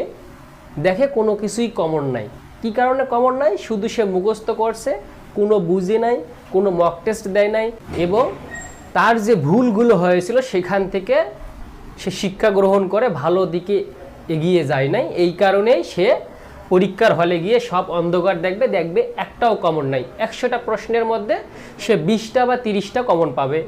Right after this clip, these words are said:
এরকম পেতে পারে, তা তাও পাবে কিনা সন্দেহ।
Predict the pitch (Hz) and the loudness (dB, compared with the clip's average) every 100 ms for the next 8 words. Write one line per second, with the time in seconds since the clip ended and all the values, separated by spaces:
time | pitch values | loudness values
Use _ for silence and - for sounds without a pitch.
0 | 151 175 175 214 - - - - - - | -2 -2 0 -6 -6 -18 -20 -20 -20 -20
1 | - - - 214 208 180 160 123 110 - | -20 -20 -4 -2 2 2 2 0 -2 -12
2 | - - - - - 208 202 240 269 262 | -20 -20 -20 -20 -8 -8 2 6 6 6
3 | 190 202 226 226 269 294 196 156 147 | 2 2 0 0 -2 -2 0 0 0